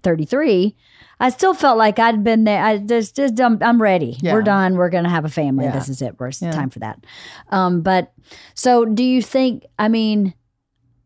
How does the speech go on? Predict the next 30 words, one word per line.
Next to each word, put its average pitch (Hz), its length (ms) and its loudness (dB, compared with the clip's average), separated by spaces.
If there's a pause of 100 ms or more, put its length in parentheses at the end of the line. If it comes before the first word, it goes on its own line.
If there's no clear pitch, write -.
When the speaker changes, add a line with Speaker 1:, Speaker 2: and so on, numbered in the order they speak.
(160)
Speaker 1:
I 214 80 2
still 311 360 0
wanna 233 240 2
know, 190 360 2
I 196 100 0
know 226 140 2
you 233 140 2
were 214 80 -2
really 208 220 0
open 202 220 0
with 190 100 0
it. 185 60 -2
How 247 260 -4
do 269 80 2
you 262 140 4
think 202 380 -6
they 175 240 0
felt - 880 -6 (180)
about 151 340 -2
it? 156 80 -8
Do 185 80 -2
you 185 80 -2
think 156 280 -6
they 170 140 -4
felt 165 480 -4 (200)
Speaker 2:
They 247 100 -2
said 233 300 -4
they 311 100 -2
were 311 180 0
okay. 262 500 -2